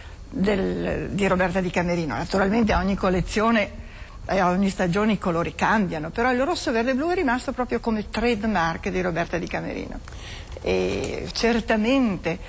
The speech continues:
il vivere in una città meravigliosa come Venezia, eh, ha influito enormemente sul mio stile, sul mio carattere, ma soprattutto mi ha certamente influenzata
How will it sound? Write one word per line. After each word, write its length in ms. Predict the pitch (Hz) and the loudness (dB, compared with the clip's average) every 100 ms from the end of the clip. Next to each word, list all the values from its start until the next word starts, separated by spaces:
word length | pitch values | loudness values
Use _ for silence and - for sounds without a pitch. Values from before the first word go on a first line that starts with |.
| - - | -12 -4
il 160 | 190 202 | 2 4
vivere 300 | 226 233 196 | 4 4 2
in 100 | 190 | -2
una 180 | 185 | -2
città 420 | - 175 - 196 190 | -2 -4 0 2 2
meravigliosa 840 | 190 196 190 190 190 202 190 175 | 0 0 2 2 2 2 2 0
come 220 | 165 175 | -4 -4
Venezia, 580 | 170 170 165 170 - 180 - - - - - | -4 -4 -4 -6 -4 -4 -4 -10 -10 -10 -4
eh, 280 | - - - | -2 0 2
ha 140 | 131 | 2
influito 460 | 185 156 185 190 196 | 4 2 2 2 2
enormemente 960 | 170 170 165 170 170 214 196 - 180 - - - | 2 0 0 -2 2 2 2 0 -4 -6 -12 -10
sul 960 | - - 196 180 175 185 175 175 160 156 | -6 0 2 2 2 2 0 0 0 0
mio 220 | 180 175 | -2 -2
stile, 540 | 170 - 180 208 185 | -4 -2 0 2 2
sul 160 | - 185 | 0 0
mio 160 | 180 175 | 0 0
carattere, 680 | 175 185 202 202 196 190 185 | 2 2 2 0 0 0 0
ma 100 | 190 | -2
soprattutto 480 | 208 208 254 269 | -2 0 0 2
mi 140 | 214 190 | 4 4
ha 200 | 196 185 - | 2 0 -6
certamente 800 | - 262 311 - 214 233 302 262 | 0 2 2 2 2 2 2 2
influenzata 880 | 185 170 175 170 175 180 175 - | 0 0 0 0 0 2 2 0